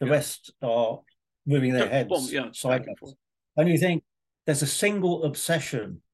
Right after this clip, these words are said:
Speaker 1: and he's keeping quiet about it." And that's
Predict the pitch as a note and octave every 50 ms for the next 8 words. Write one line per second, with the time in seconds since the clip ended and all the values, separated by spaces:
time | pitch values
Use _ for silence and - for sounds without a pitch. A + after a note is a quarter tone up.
0 | _ _ _ _ _ _ - C3 C3+ C3+ - - - D#3+ D3+ C#3 D3 C#3 C3+ -
1 | C#3 C#3 C#3 D3+ C#3+ C#3 A#2 F#2 A2+ A2+ G#2+ F#2+ - F#2+ G2+ E2+ E2+ - _ _
2 | _ _ _ _ _ _ _ _ _ _ _ _ _ _ _ _ _ _ _ -
3 | D3 C#3+ D#3 D#3 D#3 E3 D3 E3 F3 F3 E3+ - - - -